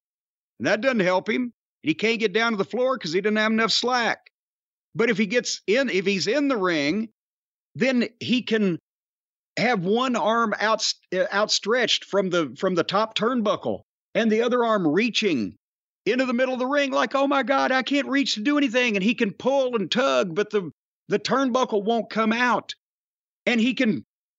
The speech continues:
try to lean back and throw kicks out to the middle of the ring at the heels that can taunt him because they're a foot away and he can't reach, and they see how much slack he's got, and the whole building does too. Do you see where I'm going with this?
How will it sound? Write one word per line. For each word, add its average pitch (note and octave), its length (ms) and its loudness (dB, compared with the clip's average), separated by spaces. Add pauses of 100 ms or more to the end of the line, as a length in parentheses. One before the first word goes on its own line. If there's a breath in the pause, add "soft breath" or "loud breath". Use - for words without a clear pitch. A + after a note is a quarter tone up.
(120)
try C4 180 2
to A#3 120 2
lean B3+ 260 2
back B3 260 0
and G#3 140 -2
throw A#3+ 220 0
kicks - 680 -2 (380)
out A#3 220 0
to G#3 80 2
the A3 100 -2
middle C4 200 0
of A#3+ 60 -2
the A3 80 0
ring C4 240 0
at B3 100 -2
the E3+ 100 0
heels B3 380 0
that G3+ 160 0
can G3 180 0
taunt C4 420 0
him F3+ 220 0
because F3+ 260 0
they're A3+ 180 2
a G3 40 2
foot A#3+ 280 -2
away B3 500 2
and D3 80 4
he G3+ 100 2
can't A#3 320 -2
reach, A3+ 420 0
and F#3+ 120 -2
they F#3+ 100 2
see B3 240 0
how A#3+ 80 2
much A#3 180 2
slack G#3+ 400 0
he's G#3 180 2
got, C#3+ 340 0
and E3+ 120 0
the D#3+ 40 0
whole A#3 220 0
building A3 520 0
does G3+ 260 0
too. C3+ 260 0
Do D3 80 0
you D#3 80 4
see C4 180 -2
where C#4 120 2
I'm C4 80 2
going C4+ 260 0
with C#4 120 -2
this? D4 400 -2